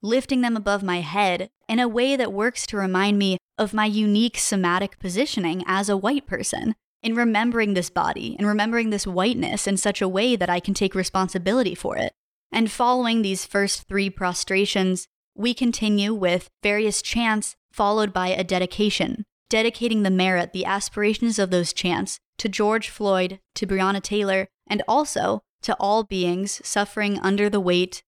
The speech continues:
of racism in America, and reminding ourselves that we're included in that, that we are suffering too, as oppressors deluded by racism in ways that we have never even thought to imagine, but have to, if we ever want anything to change, if we ever want there to be real liberation.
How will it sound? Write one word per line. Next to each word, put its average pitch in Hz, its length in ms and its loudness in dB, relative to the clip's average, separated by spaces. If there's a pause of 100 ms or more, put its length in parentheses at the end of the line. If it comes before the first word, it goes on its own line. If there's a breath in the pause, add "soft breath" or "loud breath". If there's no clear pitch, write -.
(120)
of 185 140 0
racism 175 520 0
in 175 80 0
America, 185 600 -2 (420)
and 226 140 0
reminding 240 440 2
ourselves 220 480 0
that 196 240 -2
we're 226 360 0
included 208 520 0
in 110 160 -8
that, - 220 -6 (300)
that 214 220 2
we 226 160 -2
are 240 80 2
suffering 202 480 0
too, - 500 -2 (140)
as 208 160 -4
oppressors 220 580 -2
deluded 185 580 0
by 180 140 0
racism 185 640 -2
in 190 120 0
ways 190 220 0
that 214 180 -2
we 220 120 -6
have 220 140 -4
never 202 500 -2
even 208 280 0
thought 196 280 -2
to - 80 -4
imagine, 202 580 0 (220)
but 220 120 -2
have 240 320 -4
to, 220 420 -6
if 208 140 0
we 233 120 2
ever 226 280 0
want 208 180 -4
anything 180 380 -2
to - 100 -12
change, - 720 -2
if - 180 -4
we 226 180 0
ever 220 320 0
want 180 200 -6
there 185 120 2
to 180 100 2
be 180 200 -2
real 196 360 0
liberation. 180 720 -2